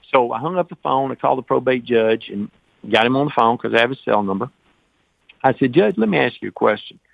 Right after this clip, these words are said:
I said, "I understand that curbside voting is going on at this particular location in your county." And he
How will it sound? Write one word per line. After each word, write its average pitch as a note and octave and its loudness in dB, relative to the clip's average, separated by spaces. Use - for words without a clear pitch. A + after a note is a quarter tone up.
I - -20
said, A2+ -2
"I B2 0
understand C3+ -2
that - -10
curbside B2 0
voting C3+ 0
is G#2 -10
going A#2+ -6
on A#2+ -2
at G#2+ -6
this B2+ 2
particular A#2 -6
location A#2 0
in A2 -2
your B2+ 0
county." A3 -2
And A2 -10
he A#2+ -6